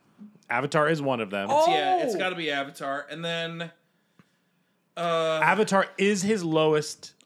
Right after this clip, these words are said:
Speaker 3: Oh.
Speaker 1: rated with a five percent on Rotten Tomatoes.
Speaker 3: Whoa.
Speaker 1: Then there's one that has a twelve percent, and then it's seventeen percent with The Happening.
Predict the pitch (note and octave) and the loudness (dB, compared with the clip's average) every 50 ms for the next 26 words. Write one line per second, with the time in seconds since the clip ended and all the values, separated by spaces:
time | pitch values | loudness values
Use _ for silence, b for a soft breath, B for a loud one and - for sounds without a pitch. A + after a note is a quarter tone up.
0 | _ _ - A#3+ E4+ - D3+ C#3 A2+ F#2+ F#2+ F2+ F2+ F2+ - b b b b b | _ _ 2 4 6 6 6 6 4 2 -4 -8 -10 -12 -18 b b b b b
1 | b b b - C3+ C#3+ C3 - - C3+ C3+ - - - - - D3 C3+ C3+ C#3+ | b b b 0 0 0 0 0 0 0 0 0 -2 -8 -4 0 2 4 4 4
2 | D#3 D3 - - - D#3 C#3+ - - D3 C3+ B2+ A#2+ - A2 A2 G#2+ A2 A2 A2 | 2 0 -2 -4 -4 -4 -4 -2 -2 -2 -2 -2 -2 -4 -4 -4 -2 -2 -2 -2
3 | A2 G#2+ G#2+ A2 A2+ A#2+ C3+ C3 C4 D#4+ D#4 D#4 D4+ D4 C#4+ C#4 C4+ C4 C4 A#3+ | -2 -6 -8 -10 -4 0 4 4 6 8 8 8 8 8 6 6 6 4 4 4
4 | A3+ G#3+ G#3 G3 F#3+ F3+ E3+ D#3+ D#3 E3+ F3+ F#3+ F#3 E3+ D3 C#3+ D#3 D#3+ D#3 D#3 | 4 4 2 2 2 0 2 4 4 4 4 4 2 0 0 0 0 2 2 2
5 | D3+ C#3 C#3+ C3 B2 B2 - - - - E3 E3 F3 F#3 D#3 - - G#3 F#3 - | 0 0 -2 -4 -4 -6 -8 -12 -6 -2 0 2 2 0 -2 -2 -4 -4 -4 -2
6 | A3+ A3+ A3 A3 G#3+ - - _ - D3+ D#3 C#3+ C#3 D3+ D3 D3 D3 D3 - C3+ | -2 -2 -2 -2 -4 -8 -12 _ -4 -4 -2 -2 0 0 0 0 -2 -2 -4 -6
7 | C3 - - - - C#3 C3 B2 C3 B2 - - B2+ B2 A2+ - A#2 G2+ - - | -6 -6 -8 -2 -2 -2 -2 -2 -6 -10 -10 -10 -12 -12 -10 -12 -12 -12 -8 -8
8 | A2+ G2+ G2+ - A2+ G#2+ - _ - G#2 F#2 G#2+ G2 - - - F2 - | -8 -8 -8 -8 -8 -8 -8 _ -12 -10 -8 -8 -8 -8 -10 -14 -18 -18